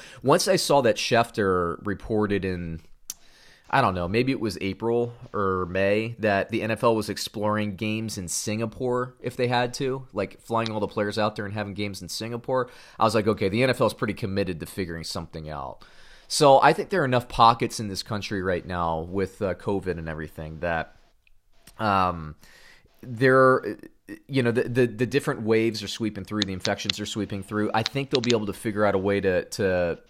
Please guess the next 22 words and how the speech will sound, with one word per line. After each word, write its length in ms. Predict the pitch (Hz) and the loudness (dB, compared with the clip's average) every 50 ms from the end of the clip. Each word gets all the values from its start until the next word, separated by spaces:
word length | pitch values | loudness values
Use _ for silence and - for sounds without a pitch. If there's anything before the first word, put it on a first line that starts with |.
| - - - 92 110 | -20 -20 -16 -14 -10
get 240 | 104 123 120 117 - | -2 -2 -2 0 0
their 100 | 123 113 | -4 -4
players 580 | - - - 117 110 110 110 107 104 104 - - | -4 -2 0 2 2 2 2 2 0 -4 -6 -8
in 160 | - 110 101 | -8 -8 -6
a 40 | 92 | -6
safe 360 | - - - 113 110 104 - | -6 -4 -2 -2 -2 -4 -6
place 480 | - 110 107 101 101 98 95 - - - | -2 0 2 2 2 2 -2 -4 -8 -8
and 160 | 95 98 92 | -10 -12 -12
quarantine 600 | - - 107 107 107 107 101 95 - 107 98 98 | -12 -6 -4 -2 -2 -2 -4 -4 -6 -8 -6 -4
them 140 | 95 90 90 | -6 -6 -6
and 120 | 82 80 | -8 -6
play 160 | - 104 95 | -4 -4 -4
the 100 | 82 78 | -4 -6
season 400 | - - 98 98 95 87 95 80 | -8 -8 -6 -6 -6 -6 -8 -8
out. 300 | 78 76 69 65 - - - - - - - - - - _ - | -8 -8 -8 -8 -10 -14 -20 -20 -20 -20 -20 -20 -20 -20 _ -2
But, 340 | - 104 101 - - - 107 | 0 2 2 2 0 -2 0
um, 460 | 104 98 98 95 95 92 90 92 90 - | 2 4 4 4 2 2 0 -2 -6 -2
the 220 | 107 123 120 120 | -2 0 2 2
N 140 | 127 143 143 | 2 0 0
C 160 | - 185 156 | -2 -4 0
double 340 | 123 131 120 117 107 98 95 | 2 2 4 4 4 4 4
A, 220 | 101 113 131 127 | 4 4 2 0